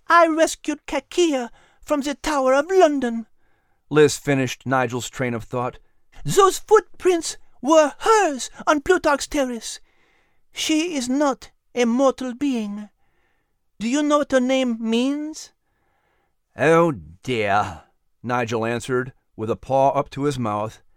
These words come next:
Speaker 2: Kakia in Greek means evil, trouble, and desire to injure. Liz nodded.
Speaker 1: And Kakia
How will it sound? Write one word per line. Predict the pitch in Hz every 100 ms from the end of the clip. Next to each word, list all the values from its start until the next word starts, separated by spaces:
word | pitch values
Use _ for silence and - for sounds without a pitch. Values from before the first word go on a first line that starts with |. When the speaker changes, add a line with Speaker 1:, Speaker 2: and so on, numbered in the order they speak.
| _ _ _ _ _ -
Speaker 2:
Kakia | 147 - - 214 208 180
in | 151 143 95
Greek | 135 151 - - _ _ -
means | 127 202 202 170 - - _ _
evil, | 214 254 233 262 247 - _ _ -
trouble, | - 240 220 220 214 - - - 135
and | 143 139 117 - 98
desire | 131 123 101 170 135 101 92
to | - 123 -
injure. | 139 151 107 85 65 - - _ _ _ _ _ _ _ _ _ _ -
Liz | 131 147 104 107
nodded. | 139 113 90 67 - _ _ _ -
Speaker 1:
And | 269 247
Kakia | 262 - - 330 269 247